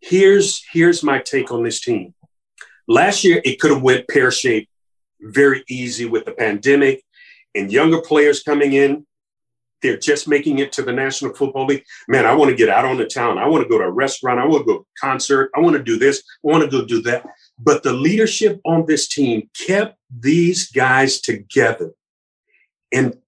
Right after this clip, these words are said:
the togetherness and the bond that they built through covid and through all of the, the, the different odds and ends and the testing and all of that stuff, because all it took was one player to go out and bring that,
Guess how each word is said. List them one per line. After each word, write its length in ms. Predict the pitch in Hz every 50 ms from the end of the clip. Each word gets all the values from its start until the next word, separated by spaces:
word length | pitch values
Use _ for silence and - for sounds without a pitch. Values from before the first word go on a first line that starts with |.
| _ _
the 240 | 120 117 120 120 117
togetherness 1040 | - - - 107 101 107 139 160 160 - 240 220 226 240 247 240 - - - - _
and 160 | - 120 -
the 200 | 104 - - - _
bond 420 | - 139 156 180 196 220 226 220
that 240 | 190 151 135 - -
they 220 | 113 135 160 175 175
built 360 | 151 131 170 156 - - -
through 220 | - 135 143 143 147
covid 460 | - 170 156 143 143 - - 85 - - _ _ _ _ _ _ _ _ _ _ _
and 180 | 135 123 123
through 280 | 123 139 139 143 147 147 -
all 400 | 135 147 170 190 196 202 202 208
of 180 | 208 180 160 147
the, 360 | 165 175 175 170 165 156 - _ _ _ _ _
the, 160 | 151 - - -
the 160 | 123 127 120
different 440 | - 113 160 202 190 196 170 151 - _
odds 400 | - 139 147 147 165 165 - -
and 140 | 143 135 131
ends 460 | 139 156 156 156 156 143 139 135 -
and 280 | 135 127 120 117 113 - _ _ _ _ _ _
the 140 | - 123 120
testing 580 | - - - 165 156 - - - 151 135 -
and 80 | 117 -
all 240 | 123 143 160 165 165
of 80 | 156
that 220 | - 143 135 135 -
stuff, 340 | - - - 131 120 - - _ _ - _
because 260 | - 180 175 214 220 -
all 200 | - 285 311 277
it 140 | - -
took 260 | - - - 143 - 147
was 200 | 143 135 - 123
one 260 | 139 170 226 226 220
player 280 | - - 202 190 170
to 80 | 160 143
go 240 | 123 143 180 180 180
out 280 | 170 127 120 - - _ _ _ _ _ _ _ -
and 240 | 156 147 143 139 123
bring 320 | 131 160 175 190 196 180 165
that, 240 | 160 151 143 -